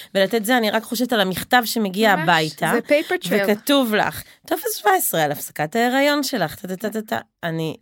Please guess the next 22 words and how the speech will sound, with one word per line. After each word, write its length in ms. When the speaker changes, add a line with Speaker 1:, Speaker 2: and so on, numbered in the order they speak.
Speaker 1:
זה 720
קורע, 460
Speaker 2:
הייתה 160
Speaker 1:
זה 80
Speaker 2:
לנו, 600
טוב, 160
עוד 140
איזה 200
אנקדוטה, 440
הייתה 220
לנו 140
צעירה 500
ערבייה 360
לפני 260
כמה 200
שנים 500
שליוויתי, 640
אמ, 40
שעשתה 480
את 100
הכל, 280
ו-, 40